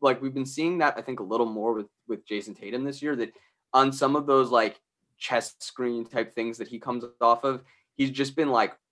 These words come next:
rising from fifteen feet and in directly into shots. And the thing is, like, when you're an elite tough shot maker and you hit those, defenses react to that. And so if you're then coming off of one of those screens and you start to, you know,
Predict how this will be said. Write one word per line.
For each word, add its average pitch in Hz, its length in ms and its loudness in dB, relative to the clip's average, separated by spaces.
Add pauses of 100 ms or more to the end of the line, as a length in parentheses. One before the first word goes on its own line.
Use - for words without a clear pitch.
(420)
rising 113 580 2
from 110 160 -10
fifteen 110 340 -12
feet 107 160 -10
and 92 80 -10
in 104 160 -8
directly 98 560 -6
into 98 200 -14
shots. 107 420 0 (580)
And 135 360 2
the 139 120 0
thing 175 220 6
is, 147 160 2
like, 117 220 4 (260)
when 135 220 0
you're 143 240 4
an 123 80 2
elite 120 320 -2
tough 117 240 2
shot 101 240 2
maker 120 320 0
and 101 100 -4
you 101 140 -10
hit 110 180 -8
those, 135 320 2
defenses 139 640 0
react 101 540 -2
to 202 100 -8
that. 202 280 0 (420)
And 139 180 0
so 127 380 6 (280)
if 143 220 2
you're 160 160 6
then 135 380 4
coming 135 340 0
off 117 200 6
of 110 100 -6
one 110 180 2
of 110 80 0
those 101 220 -4
screens 120 580 -2
and 117 160 -2
you 113 220 -8 (420)
start - 560 6
to, 131 140 -4
you 107 260 -8
know, 101 240 -4